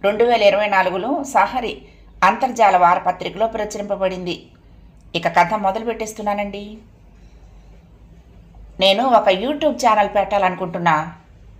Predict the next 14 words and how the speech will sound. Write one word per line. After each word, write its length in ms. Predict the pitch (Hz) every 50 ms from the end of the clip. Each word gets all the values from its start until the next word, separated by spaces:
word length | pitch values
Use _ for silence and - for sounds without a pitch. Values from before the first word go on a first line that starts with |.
| -
సీరియస్గా 640 | - - 240 247 269 269 262 240 226 226 214 208 226
అంది 240 | 208 196 190 180 185
వరలక్ష్మి. 680 | 175 175 180 196 208 208 208 - - 196 180 - - - - - _ - - - - - - - - - - _ - -
తింటున్న 460 | 214 226 240 247 240 247 233 214 208
ఉప్మా 420 | 185 180 185 185 - 202 196 190 202
గొంతుకు 440 | 190 175 196 202 202 - 233 220 208 -
చుట్టుకుపోగా 720 | 220 226 226 - 233 214 214 220 220 - - 240 233 208 185
ఒక 200 | - - 185 -
గ్లాసు 440 | 185 175 185 190 196 233 247 - 247
నీళ్లు 280 | 214 214 220 226 233 220
తాగి, 420 | - 220 208 202 208 233 285 349 381 - - - - - - _ - - - _ _ - _ - -
"ఏం 280 | 185 190 196 220 247 247
ఛానల్ 460 | 247 - 262 254 254 247 247 233 -
తల్లి?" 680 | 190 175 196 175 180 196 226 262 285 294 285 285 -